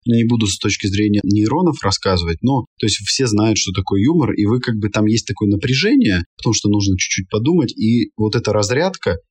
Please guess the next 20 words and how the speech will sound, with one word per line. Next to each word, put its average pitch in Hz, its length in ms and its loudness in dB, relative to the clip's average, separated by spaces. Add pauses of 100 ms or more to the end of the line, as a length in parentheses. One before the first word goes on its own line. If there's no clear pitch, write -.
(100)
и 101 80 -2
вы 113 100 0
смеётесь. 98 640 0 (140)
А 117 160 -2
вот 131 220 -2 (180)
у 127 160 2
людей 127 360 2
с - 260 -2
низким 165 400 2
уровнем 110 360 2
интеллекта 101 540 -2
вот 98 140 0
этой 120 180 -2
разрядки 110 580 -2
нет. 110 380 2
У 87 60 -4
них 104 220 0
остаётся 123 460 -2
вот 104 120 0
это 98 140 -2